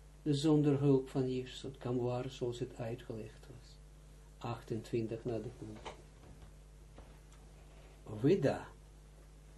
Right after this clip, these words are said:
She'eilu negenentwintig. Bet. Minei Haliyot. מיקו-, מח-,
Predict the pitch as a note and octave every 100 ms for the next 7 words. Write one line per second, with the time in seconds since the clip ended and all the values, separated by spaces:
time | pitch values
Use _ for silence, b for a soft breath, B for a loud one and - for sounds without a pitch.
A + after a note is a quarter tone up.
0 | b b b b b b b - F3+ G3+
1 | C#4 C#4+ G3+ F3+ F3 E3 D#3+ D3+ D#3 D3+
2 | D3 D3+ C#3+ C#3 B2+ C3 - - - -
3 | - - - - - A3 C4 - - -
4 | - - - - - - - - - -
5 | - - - - - - - - A#2+ A#2
6 | G#2 C3 G#3+ A3+ - - - - - -
7 | - A#2 F3 D#3 A2+ F#2 G2+ F#2+ G#2 -
8 | - - - A#2+ C3+ G3 D#3 - - G#2+
9 | - - - - - A#2 B2+ C3